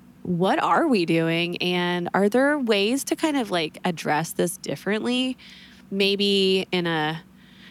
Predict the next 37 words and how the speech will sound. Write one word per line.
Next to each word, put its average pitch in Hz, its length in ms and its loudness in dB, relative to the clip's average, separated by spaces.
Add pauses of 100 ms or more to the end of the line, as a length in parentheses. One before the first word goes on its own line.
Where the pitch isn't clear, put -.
(100)
like, 202 200 2
there's 196 160 4
a 196 80 4
whole 196 560 6
menu, 175 440 0
there's 156 160 -2
a 170 40 2
whole 170 100 0
spectrum 165 420 -6
of 160 80 -2
what 165 160 -2
you 170 100 -6
could 196 300 -2
or 185 100 -2
couldn't 185 280 -4
do 185 160 0
with 180 160 -2
potty 214 320 -2
training. 151 480 -6 (480)
But 214 100 0
do 233 100 0
you 254 80 4
have 220 240 0
to 370 80 2
just, 285 200 0
like, 185 200 0 (120)
blindly 170 640 0
do 165 180 0
what 170 140 2
they 160 160 -2
say, 151 340 -4
which 196 240 -6
is 160 320 -8 (140)
till 175 180 -4
three 170 200 -4
or 170 100 0
four? 196 480 -2